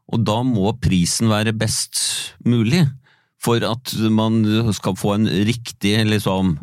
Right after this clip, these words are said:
fordeling av kapitalen. Og, og, og, og, eh,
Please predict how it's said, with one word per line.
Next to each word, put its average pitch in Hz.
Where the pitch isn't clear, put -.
fordeling 92
av 98
kapitalen. 131
Og, 120
og, 110
og, 113
og, 123
eh, 113